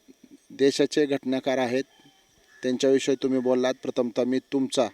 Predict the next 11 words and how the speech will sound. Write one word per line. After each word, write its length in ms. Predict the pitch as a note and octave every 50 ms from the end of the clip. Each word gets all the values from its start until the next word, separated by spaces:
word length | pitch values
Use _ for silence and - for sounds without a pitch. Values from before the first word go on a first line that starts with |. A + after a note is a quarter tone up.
| _ _ _ _ _ _ _ _ _ _ _ _ - G#2
जाहीर 220 | G#2 B2 B2 C3+ C3+
निषेध 340 | C#3 D3 C#3+ - D3 C3+ B2+
व्यक्त 260 | C3 B2+ - - - A#2+ -
करतो. 360 | C3 A#2+ A2+ - C3 C3 C3+ C#3+ _ _ _ - - - - _ _ _ _ _ -
आज 160 | - A#2+ B2+ B2+
जे 140 | C3 D3
तुम्ही 240 | C#3 - D3 C#3 D3
गृहमंत्री 580 | C3 C#3 C#3+ C#3 C3+ C#3 C3+ A#2+ C3+ C#3 C#3 C3+
संविधानिक 540 | - - C#3 B2+ B2+ C3 B2 C3 C3+ C3 B2+ -
पदावर 400 | B2+ B2 A#2+ B2+ B2 B2 A#2+ A2+
आहात, 120 | G2+ G2+